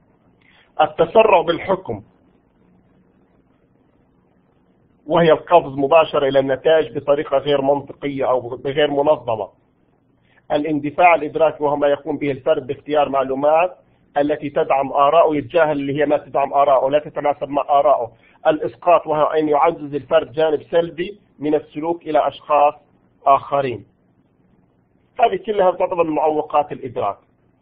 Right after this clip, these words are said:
أثر الإدراك على السلوك، نعم، يؤثر الإدراك على السلوك وله تأثير كبير من خلال التأثير على القيادة الإدارية،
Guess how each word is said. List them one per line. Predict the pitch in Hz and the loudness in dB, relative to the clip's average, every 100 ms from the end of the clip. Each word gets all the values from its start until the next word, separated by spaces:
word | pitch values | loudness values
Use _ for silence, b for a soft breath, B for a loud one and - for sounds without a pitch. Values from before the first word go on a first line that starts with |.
| _ _ _ _ _ _ - | _ _ _ _ _ _ 0
أثر | 226 233 202 | 2 2 -2
الإدراك | 175 180 190 190 - | -4 0 2 2 0
على | 165 | -6
السلوك، | 156 - 151 185 208 - _ _ _ _ _ _ _ _ _ _ - | -6 -10 -4 -2 -2 -8 _ _ _ _ _ _ _ _ _ _ -8
نعم، | 180 160 110 - | -2 0 0 -4
يؤثر | 139 185 185 170 | -4 -2 -2 -4
الإدراك | 143 143 147 139 | -6 -2 -2 0
على | 131 123 | -4 -8
السلوك | - 123 113 - _ _ _ _ _ _ _ _ _ _ _ | -10 -14 -14 -14 _ _ _ _ _ _ _ _ _ _ _
وله | 135 156 151 | -2 0 0
تأثير | 143 - 156 147 | -2 -6 -6 -6
كبير | 151 139 127 101 _ _ _ _ _ _ _ _ _ - | -6 -6 -8 -12 _ _ _ _ _ _ _ _ _ -6
من | 147 151 | -4 -4
خلال | - 147 156 190 202 - _ _ _ _ _ _ 151 | 0 2 4 4 0 -14 _ _ _ _ _ _ -8
التأثير | 147 156 143 165 147 | -6 -4 -4 -4 2
على | 143 | 2
القيادة | 127 120 139 135 | 2 -2 -2 0
الإدارية، | 127 127 123 120 123 208 | -4 -4 0 0 -2 -6